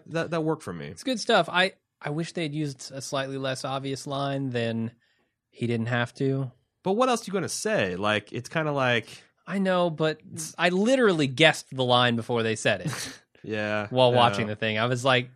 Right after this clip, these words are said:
Speaker 2: word for word.
Speaker 1: It's pretty
Speaker 2: Inflection and
Speaker 1: tropey.
Speaker 2: everything. It's
Speaker 1: It
Speaker 2: like, uh, yeah,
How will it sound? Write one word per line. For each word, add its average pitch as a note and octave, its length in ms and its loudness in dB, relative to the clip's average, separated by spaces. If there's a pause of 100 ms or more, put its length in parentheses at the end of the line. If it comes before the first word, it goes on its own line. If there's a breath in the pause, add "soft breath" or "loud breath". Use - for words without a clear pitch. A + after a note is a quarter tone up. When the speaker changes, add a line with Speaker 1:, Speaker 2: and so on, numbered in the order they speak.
Speaker 2:
word E3 400 8
for G#3 240 6
word. A2 520 6
Speaker 1:
It's E3 180 0
pretty A#3+ 260 0
Speaker 2:
Inflection E3+ 580 4
and D#3+ 100 2
Speaker 1:
tropey. C#3+ 40 4
Speaker 2:
everything. A2+ 340 -2
It's A2+ 100 -6
Speaker 1:
It - 40 -8
Speaker 2:
like, D#3+ 200 -2
uh, F3 480 -2
yeah, B2 520 -4